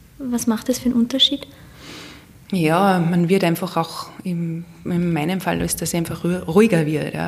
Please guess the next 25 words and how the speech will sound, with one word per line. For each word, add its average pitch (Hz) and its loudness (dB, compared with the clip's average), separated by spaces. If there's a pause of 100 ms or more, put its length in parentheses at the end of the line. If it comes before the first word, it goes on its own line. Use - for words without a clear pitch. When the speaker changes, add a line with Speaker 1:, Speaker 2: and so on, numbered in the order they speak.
Speaker 2:
Also 170 -4
ich, - -6
ich - -12
kann 170 2
wieder 165 2
schlafen, 180 0
das 180 0
war 180 -2
gut. 190 -2
Ich 175 0
habe 170 -2
halt 165 -4
das 160 2
schon - -2
gehabt, - -8
dass 165 -2
ich 165 0 (600)
in 180 2
der 170 4
Nacht 156 2
dann 165 6
wirklich 165 -2
stundenlang 165 2
munter 190 2
war. 226 0